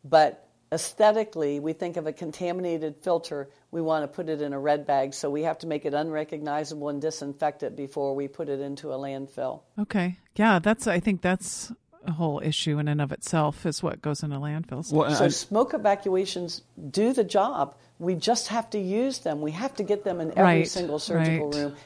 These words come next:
Speaker 1: and we have to use them appropriately.
Speaker 3: Well, I, I like what you mentioned about, uh, using, uh, a, a yank hour suction, just a regular suction that's meant to, to pick up fluid, you know, and, and some of the research out there has suggested that,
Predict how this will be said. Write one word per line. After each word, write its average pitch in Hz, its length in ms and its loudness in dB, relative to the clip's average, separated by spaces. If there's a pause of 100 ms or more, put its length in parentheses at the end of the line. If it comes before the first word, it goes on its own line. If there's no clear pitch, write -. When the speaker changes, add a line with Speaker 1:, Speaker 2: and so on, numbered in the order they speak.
Speaker 1:
and 160 80 -2
we 175 120 4
have 175 180 6
to 170 100 -2
use 160 300 0
them 147 180 -2
appropriately. 139 800 0 (440)
Speaker 3:
Well, 156 140 6
I, 170 80 6
I 160 120 4
like 175 180 4
what - 160 2
you 135 60 2
mentioned 135 380 4
about, 104 400 0 (600)
uh, 101 300 0
using, 123 760 2
uh, 104 440 -6
a, 107 60 -4
a - 20 -2
yank 131 340 2
hour 131 180 4
suction, 113 400 -4
just 98 120 -8
a 120 80 -4
regular 139 460 2
suction 117 340 -4
that's 113 160 -6
meant 117 200 -4
to, 104 140 -6 (260)
to 107 100 -10
pick - 260 -8
up 104 220 -4 (480)
fluid, 98 720 -2 (100)
you 113 120 -6
know, 107 200 -2
and, 98 260 -4
and 104 300 -4
some 170 160 -2
of 165 60 2
the 127 100 2
research 113 420 -2
out 117 160 -4
there 101 100 -4
has 92 100 -8
suggested 110 480 -6
that, 110 220 0